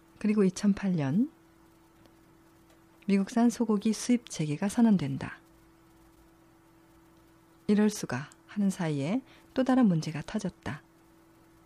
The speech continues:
세계에서 유례가 없는 삼십 개월령 이상의 쇠고기를 수입하겠다는 것이었다. 미국에서 이십오 개월 내지 이십칠 개월령에 이르면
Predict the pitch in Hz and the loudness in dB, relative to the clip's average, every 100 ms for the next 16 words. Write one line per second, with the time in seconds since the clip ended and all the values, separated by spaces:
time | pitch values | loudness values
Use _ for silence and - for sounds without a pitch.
0 | _ - 233 226 214 202 180 196 196 165 | _ -4 2 4 4 2 2 2 2 2
1 | 147 139 165 233 277 262 - 190 170 151 | 2 0 0 0 2 0 -2 -4 -2 0
2 | 175 226 226 190 180 165 139 139 - 180 | 0 0 0 -2 0 0 -2 -4 -4 -4
3 | 156 147 - 240 269 - - - - 285 | -4 -4 -4 -4 -6 -14 -20 -6 0 0
4 | - 190 165 - 131 180 202 165 143 - | 0 -8 -8 -6 -2 0 -2 -4 -8 -12
5 | - - - _ _ _ _ _ _ _ | -10 -12 -12 _ _ _ _ _ _ _
6 | _ _ _ 214 220 220 214 226 226 202 | _ _ _ 2 4 4 4 2 0 0
7 | 202 - - 202 196 170 156 143 143 - | -2 -2 0 0 2 2 0 -2 -4 -6
8 | - - - 247 220 180 165 143 151 151 | -6 -6 -2 0 2 0 0 -2 -2 -4
9 | 151 127 151 269 | -2 0 0 -2